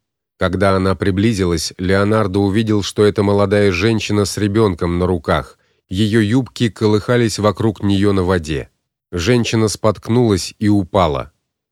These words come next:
Ребенок пронзительно закричал. Леонардо направился к ней, как можно выше поднимая колени. Схватил ее беспомощно трепыхающуюся руку,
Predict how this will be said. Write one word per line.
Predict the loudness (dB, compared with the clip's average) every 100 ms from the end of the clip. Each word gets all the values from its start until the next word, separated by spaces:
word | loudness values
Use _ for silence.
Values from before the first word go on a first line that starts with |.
| _
Ребенок | 0 0 2 2 0 -2
пронзительно | -2 0 0 -4 -2 -2 -2
закричал. | -2 -4 -6 -2 -2 -4 -8 _ _ _ _ _ _
Леонардо | 0 2 2 2 2 2 0
направился | 0 2 2 2 0 -2 -6
к | -2
ней, | 0 0 0
как | -4 -2
можно | -2 0 0
выше | 0 -2 -2 -4
поднимая | -2 0 0 2 0
колени. | 0 0 0 0 -4 -10 _ _ _ _
Схватил | -12 -2 0 2 0 0
ее | 0 0
беспомощно | 0 -2 -2 -2 -2 -2 -2 0
трепыхающуюся | -2 -2 -4 0 0 -2 -2 -2 0 0
руку, | 0 -2 -6 -10